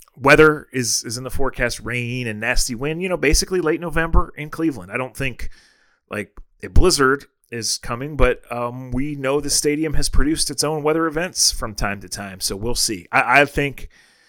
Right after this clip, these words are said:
it's an under. I think it's an absolute grinder. I don't think the Lions will be able to do much of anything outside of their early game script, so I look for a focused, motivated effort. If the Browns force any turnovers at all, um, or put them in any must-pass situations, they'll win.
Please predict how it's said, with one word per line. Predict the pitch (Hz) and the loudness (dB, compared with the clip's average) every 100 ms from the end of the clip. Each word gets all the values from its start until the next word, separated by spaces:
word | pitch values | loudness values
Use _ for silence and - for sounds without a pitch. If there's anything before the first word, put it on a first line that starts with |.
| - | -12
it's | - 104 | -8 -8
an | 98 | -4
under. | 139 135 131 - | 0 2 2 0
I | 110 | -8
think | - 107 104 | -4 -6 -6
it's | - | -12
an | 95 | -10
absolute | 104 107 120 113 98 | -4 -2 -2 -4 -4
grinder. | 113 107 110 107 | -4 -4 -2 -4
I | 104 | -4
don't | 104 | -6
think | - 107 | -6 -6
the | 98 | -8
Lions | 104 104 101 | -8 -8 -8
will | 104 | -12
be | 104 95 | -12 -8
able | 98 - | -4 -4
to | 98 | -4
do | 101 95 | -8 -6
much | 95 92 - - | -8 -4 0 0
of | 101 | -2
anything | 110 104 113 110 | -6 -6 -8 -8
outside | 95 - 104 98 | -6 -6 -6 -8
of | 98 | -14
their | 101 | -14
early | 104 98 | -14 -16
game | 92 101 101 | -14 -12 -4
script, | - 107 98 | -4 -4 -8
so | - 92 90 - - - _ _ _ _ | -8 -8 -2 -2 -2 -20 _ _ _ _
I | 101 | -8
look | 101 - | -6 -6
for | - 104 | -8 -6
a | |
focused, | - 117 - 107 - | 0 2 2 -2 -4
motivated | 104 110 107 110 104 104 - _ _ _ 123 | -2 -4 -2 -2 -2 -6 -10 _ _ _ -2
effort. | 110 120 104 - - - | -2 0 -4 -6 -12 -14
If | 101 | 0
the | - | 6
Browns | - 120 | 6 4
force | - 117 101 | 2 2 2
any | 127 123 | 0 -4
turnovers | - 113 107 98 92 | -6 -6 -4 -8 -10
at | 101 | -14
all, | 95 92 - - _ _ _ _ | -14 -10 -10 -12 _ _ _ _
um, | 85 87 | -16 -12
or | 90 | 8
put | - | 10
them | 117 | 10
in | 104 | 4
any | 104 104 | -4 -4
must-pass | 95 - 113 - | -4 2 2 2
situations, | - 107 92 - 98 | -4 -4 -4 -12 -20
they'll | - | -20
win. | - | -20